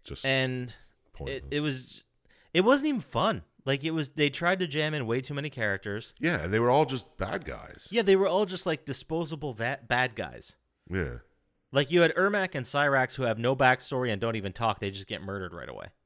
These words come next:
Speaker 1: Yeah, they're just fucking robots who don't do anything.
Speaker 2: Yeah, same thing with, like, Smoke and Baraka. Like, they're just there for seconds. They just shit all over those characters, basically.
Speaker 1: Yeah. No
Speaker 2: So, fuck
Speaker 1: point.
Speaker 2: this movie. Like, don't watch it. Just
Speaker 1: Don't
Speaker 2: don't.
Speaker 1: even.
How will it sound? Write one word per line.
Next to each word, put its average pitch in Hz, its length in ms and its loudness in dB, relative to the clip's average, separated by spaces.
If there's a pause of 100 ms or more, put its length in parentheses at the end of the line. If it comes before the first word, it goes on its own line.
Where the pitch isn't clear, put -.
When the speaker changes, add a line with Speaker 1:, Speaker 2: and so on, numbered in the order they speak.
(120)
Speaker 1:
Yeah, 71 120 0
they're 65 120 -6
just 69 220 -10
fucking 76 280 -6
robots 67 540 -6
who 64 80 -18
don't 65 180 -12
do 71 200 -10
anything. 62 340 -14 (460)
Speaker 2:
Yeah, 127 140 -2
same 139 220 -2
thing 143 160 -4
with, 120 120 -6
like, 117 140 -2
Smoke 127 320 -2
and 110 100 -4
Baraka. 101 440 -2
Like, 95 200 -8
they're 113 140 2
just 104 200 -4
there 113 200 2
for 101 120 -6
seconds. 90 560 -4
They 101 140 -4
just 98 260 -10 (220)
shit - 260 -6
all 104 140 0
over 101 140 -4
those 90 180 -6
characters, 90 420 -8
basically. - 440 -18 (240)
Speaker 1:
Yeah. 85 220 -2 (1600)
No 67 80 -10
Speaker 2:
So, 98 160 -2
fuck - 60 -8
Speaker 1:
point. 302 180 0
Speaker 2:
this 170 160 -6
movie. 104 320 -2
Like, 156 180 0
don't 262 220 2
watch 117 260 4
it. 117 300 -2
Just 82 180 -2
Speaker 1:
Don't 78 140 -2
Speaker 2:
don't. 98 240 4
Speaker 1:
even. 69 180 -8